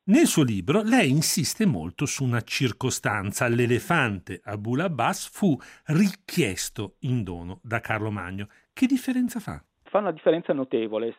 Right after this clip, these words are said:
Speaker 2: Spesso nei testi in cui si è ricordato l'arrivo di Abu Labas ad Aquisgrana lo si è equiparato a tanti altri importanti doni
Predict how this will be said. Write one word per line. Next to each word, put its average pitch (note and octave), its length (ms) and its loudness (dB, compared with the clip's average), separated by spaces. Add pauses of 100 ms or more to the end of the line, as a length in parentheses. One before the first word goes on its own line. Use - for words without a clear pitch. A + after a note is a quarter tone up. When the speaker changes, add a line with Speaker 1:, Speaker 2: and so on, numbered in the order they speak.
Speaker 2:
Spesso F3+ 920 6 (260)
nei A2+ 200 -8
testi D#3+ 440 0
in B2 100 -8
cui A2+ 580 -6
si - 80 -6
è A2 40 -6
ricordato C3 580 -2
l'arrivo C3+ 720 -2 (160)
di B2 800 -4 (180)
Abu A#2 260 -4
Labas C3+ 440 2 (120)
ad A#2+ 460 -2
Aquisgrana C3+ 800 -2 (680)
lo G#3+ 240 4
si A#3 100 4
è F3 440 6
equiparato D#3+ 880 4
a A#2+ 60 4
tanti G3+ 420 -4
altri C3+ 600 0
importanti A#2 680 -6
doni D3 540 2